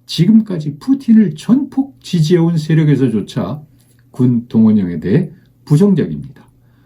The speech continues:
군 동원령이 발령되자 징집 대상자들은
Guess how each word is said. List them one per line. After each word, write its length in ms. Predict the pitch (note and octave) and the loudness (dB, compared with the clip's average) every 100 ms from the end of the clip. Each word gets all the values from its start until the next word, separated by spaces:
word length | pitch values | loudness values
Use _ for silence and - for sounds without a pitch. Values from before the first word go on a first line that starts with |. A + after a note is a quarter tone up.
| _ _ _ _ | _ _ _ _
군 220 | - E3 G#3+ | 2 4 4
동원령이 460 | F#3 A3+ A3+ A#3 | 4 4 4 4
발령되자 800 | E3 G#3 B3 A#3 F#3+ B2+ F2+ D#2 _ _ _ _ | 2 2 4 4 4 0 -6 -16 _ _ _ _
징집 520 | - D#3 D3+ - - | 2 2 2 -2 -10
대상자들은 800 | - A#2+ E3+ F#3 C3+ C3+ G3+ | -6 -2 0 0 -2 0 0